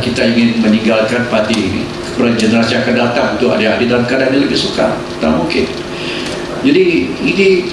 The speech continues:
position Presiden pada waktu ini sebagai timbalan Perdana Menteri. Ha, dan timbalan Presiden sebagai, uh, menteri juga. Dan naik kursi kita juga dalam, uh, pentadbiran kerajaan juga.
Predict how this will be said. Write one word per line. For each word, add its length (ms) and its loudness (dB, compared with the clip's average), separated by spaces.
position 880 2
Presiden 480 2
pada 240 2
waktu 240 2
ini 80 4
sebagai 320 2
timbalan 600 2
Perdana 280 2
Menteri. 280 0
Ha, 240 2
dan 400 4
timbalan 640 4
Presiden 400 2
sebagai, 720 2
uh, 160 2
menteri 440 4
juga. 400 2
Dan 200 0
naik 240 2
kursi 280 2
kita 160 2
juga 280 4
dalam, 360 2
uh, 560 2
pentadbiran 480 2
kerajaan 480 0
juga. 200 0